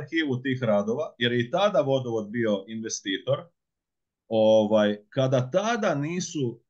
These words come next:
e, e, e, se desile takove ogromne štete,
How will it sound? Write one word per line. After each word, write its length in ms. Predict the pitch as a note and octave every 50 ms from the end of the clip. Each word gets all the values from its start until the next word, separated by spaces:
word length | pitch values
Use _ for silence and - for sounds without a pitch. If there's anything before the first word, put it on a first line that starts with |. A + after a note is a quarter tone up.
| -
e, 60 | - A#2+
e, 600 | A#2+ A#2 A2+ A2+ A2+ A2 - A#2+ A2 G#2+ G#2+ G#2+ G#2+ G#2+ - A#2 A#2 A#2 A#2 - A#2 A#2+
e, 400 | B2 B2+ - - C3+ C3+ - -
se 220 | A#2+ - - C3 A#2+
desile 580 | A#2+ C#3 D#3 D#3+ D#3+ D#3+ C#3+ B2 A#2 G#2+ G#2+
takove 540 | A#2+ B2+ C#3 C#3+ - C#3 B2+ A2+ A2+ A2 A2 A#2
ogromne 560 | C3+ D3+ D#3+ C3 B2+ A#2+ A2 G#2+ G2+ F#2+ F2+
štete, 800 | F2+ - - - - A2+ A2 G2+ G2+ - - E3+ G3+ G#3+ G#3+ -